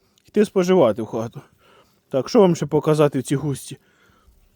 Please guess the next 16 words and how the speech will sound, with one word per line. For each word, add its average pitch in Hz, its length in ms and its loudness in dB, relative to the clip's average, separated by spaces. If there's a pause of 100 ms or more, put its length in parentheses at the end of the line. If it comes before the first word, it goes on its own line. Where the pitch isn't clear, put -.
(520)
Де, 139 300 -4
зараз 143 220 2
покажу 156 640 2
гусячу 165 420 0
грудку. 160 420 0 (1120)
Торк. 208 400 -2 (1300)
Торк. 175 420 -2 (2000)
Капець, 165 220 -2
ну, 175 120 -6
де, 156 220 -8
що 294 140 -2
за 403 100 4
коти? 147 300 2 (220)
Цих - 160 -6
котів - 280 -8
стільки. 127 340 -6